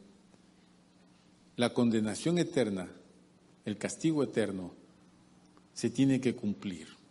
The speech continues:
por su condición de pecado. No hay forma de que esto no se pueda dar.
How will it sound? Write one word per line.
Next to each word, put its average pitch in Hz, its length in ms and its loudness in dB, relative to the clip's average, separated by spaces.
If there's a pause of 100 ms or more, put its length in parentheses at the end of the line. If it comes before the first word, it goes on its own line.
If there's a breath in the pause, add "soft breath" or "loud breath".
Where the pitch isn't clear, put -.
(1200)
por 104 180 2
su 107 100 -4
condición 107 500 2
de 104 100 0
pecado. 82 440 -8 (460)
No 151 120 6
hay 190 120 6
forma 95 680 0 (840)
de 117 180 2
que 117 220 6
esto 147 300 0
no 117 160 4
se 110 120 -2
pueda 95 320 -2
dar. 80 300 -10